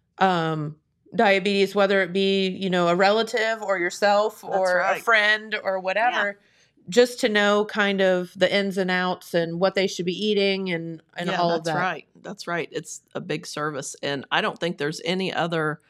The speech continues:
Speaker 2: place near here that has this class. So I'm really proud of the class.
Speaker 1: You should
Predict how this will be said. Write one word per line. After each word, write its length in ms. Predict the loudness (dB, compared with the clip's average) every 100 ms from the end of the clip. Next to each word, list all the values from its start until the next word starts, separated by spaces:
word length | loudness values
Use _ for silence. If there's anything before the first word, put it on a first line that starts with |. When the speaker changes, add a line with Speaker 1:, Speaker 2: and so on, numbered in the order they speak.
| _ _ _ -6
Speaker 2:
place 440 | -2 -2 -4 -8
near 280 | -4 -2 -2
here 280 | -2 -2 -2
that 180 | -4 -6
has 300 | -6 -6 -8
this 280 | -10 -10
class. 640 | -12 -8 -8 -8 -10 -14 -16 -16
So 420 | -10 -8 -8 -8
I'm 120 | -10
really 200 | -10 -10
proud 260 | -12 -10 -10
of 120 | -10
the 100 | -14
class. 600 | -8 -6 -6 -10 -16 -16 0
Speaker 1:
You 180 | 2
should 320 | 2 -2 -2